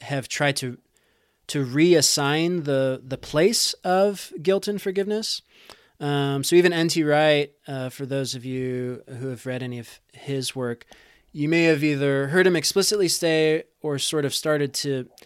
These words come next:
more subtly feel one of the cases he's made and, uh, and, and popularized is that, and I think there's at least something to this, is that, uh, the Jesus story, the gospel was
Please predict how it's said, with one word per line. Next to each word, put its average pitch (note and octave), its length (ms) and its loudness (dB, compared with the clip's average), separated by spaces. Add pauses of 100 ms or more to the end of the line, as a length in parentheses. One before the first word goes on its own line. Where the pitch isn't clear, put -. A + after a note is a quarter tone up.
(320)
more C#3+ 160 -2
subtly D3 440 0
feel C3+ 760 -2 (380)
one D#3 240 -2
of D#3 60 -2
the C#3 80 0
cases C#3+ 440 -4
he's E3 400 -4
made B2 460 -6
and, A#2+ 540 -10
uh, A2+ 280 -10 (1400)
and, C#3 300 -6
and C3+ 120 -8
popularized A#2 840 -6 (600)
is C3+ 340 0
that, C3 720 -2
and C#3+ 100 -4
I C3 60 -2
think C#3 180 -2
there's C3 180 -4
at D3 80 -8
least D3+ 300 2
something D3+ 460 -4
to E3 160 0
this, A#2+ 320 -8 (600)
is B2 300 -2
that, C3+ 480 2 (240)
uh, B2+ 460 -8 (320)
the C3 160 -10
Jesus D#3 420 2
story, D#3 440 2
the D#3 120 0
gospel D3 500 0
was D3 460 -2